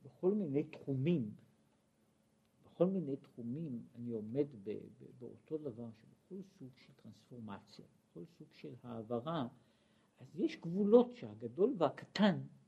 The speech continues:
אינם יכולים להשתוות. עכשיו, בבחינת האינסוף, דווקא מפני שהוא אומר שהוא רם ונישא ומתנשא מכולם, לכן הוא לא מוגבל בהגבלות הללו של הגדול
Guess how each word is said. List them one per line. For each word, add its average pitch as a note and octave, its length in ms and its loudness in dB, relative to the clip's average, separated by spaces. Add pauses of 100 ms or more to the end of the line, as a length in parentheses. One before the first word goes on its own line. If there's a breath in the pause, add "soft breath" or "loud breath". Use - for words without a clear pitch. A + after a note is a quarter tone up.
(600)
אינם E3+ 340 4
יכולים C#3 600 0
להשתוות. - 760 -12 (280)
עכשיו, - 200 -20 (100)
בבחינת A2+ 680 -14
האינסוף, C#3 640 0 (1120)
דווקא D#3+ 440 4
מפני E3 440 0
שהוא B2 220 -16
אומר A2 220 -14
שהוא G#2 420 -14 (140)
רם E3 240 2
ונישא B2+ 640 -2
ומתנשא A#2+ 760 -8 (100)
מכולם, D#3 680 -4 (580 soft breath)
לכן C#3 680 -4 (160)
הוא D3 100 -8 (180)
לא D3 100 -4 (140)
מוגבל D3 840 0
בהגבלות B2+ 800 -8
הללו C3 360 -12 (100)
של B2+ 140 -18
הגדול G#2+ 400 -12